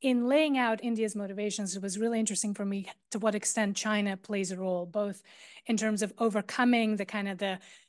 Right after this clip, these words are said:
glance east or look east and, and being a little bit more engaged and prioritizing defense and security partnerships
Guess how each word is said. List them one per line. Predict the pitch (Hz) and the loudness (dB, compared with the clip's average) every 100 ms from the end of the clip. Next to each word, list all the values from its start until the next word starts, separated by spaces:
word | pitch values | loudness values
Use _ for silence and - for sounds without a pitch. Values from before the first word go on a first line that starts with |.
| _ 208 | _ -4
glance | 226 247 247 233 - | 2 4 4 2 -4
east | 262 233 202 214 | -4 -4 -6 -8
or | 190 | -6
look | 220 233 | -4 -6
east | - 226 214 - | -6 -6 -4 -4
and, | 202 196 | -4 -4
and | 208 202 | -2 -2
being | 208 202 | 0 0
a | |
little | 202 247 | 0 2
bit | 233 | 2
more | 214 208 202 | 0 0 -2
engaged | 190 202 196 - - | -2 -2 -2 -4 -4
and | 202 | -4
prioritizing | - 208 214 233 233 220 202 208 196 | -2 2 6 6 4 0 0 -2 -4
defense | 202 220 196 190 | -4 -4 -4 -4
and | 185 | -6
security | 196 214 208 196 | -6 -6 -4 -4
partnerships | 202 196 196 185 196 185 | -4 -4 -6 -6 -8 -10